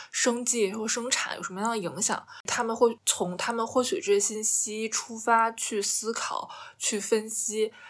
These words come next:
这些原因是什么，以及可能性的一些解决方法是什么吧。但是我是觉得作为他们来讲，他们仅仅是大学生，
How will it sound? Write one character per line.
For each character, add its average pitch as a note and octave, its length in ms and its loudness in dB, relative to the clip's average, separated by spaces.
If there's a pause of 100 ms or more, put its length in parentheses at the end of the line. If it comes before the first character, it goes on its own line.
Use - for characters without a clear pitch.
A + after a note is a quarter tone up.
(120)
这 A#3 140 -2
些 A3+ 60 2
原 F3+ 240 2
因 A3 160 2
是 G#3 180 2
什 - 240 0
么， - 140 -8
以 F#3 160 -4
及 G3+ 180 0
可 - 260 -2
能 C3 180 -10
性 A3 260 2
的 F3+ 120 -2
一 F3 120 -4
些 F3+ 520 -2
解 - 120 0
决 D#3+ 80 -2
方 A#3 120 -2
法 - 140 2
是 - 180 2
什 A3 120 -2
么 - 200 -10
吧。 - 180 -8 (380)
但 A#3+ 140 -2
是 A#3+ 300 2
我 G3 320 2
是 B3 280 2
觉 D3 300 -4
得 F3 380 2
作 A#3+ 240 4
为 G#3 100 8
他 A#3 240 4
们 D4 140 4
来 D3+ 180 2
讲， E3+ 180 -4
他 G#3+ 120 -4
们 G#3 120 -2
仅 G3+ 100 -6
仅 E3 60 -4
是 F#3+ 120 -4
大 G#3 180 0
学 E3+ 100 -2
生， G3+ 320 -2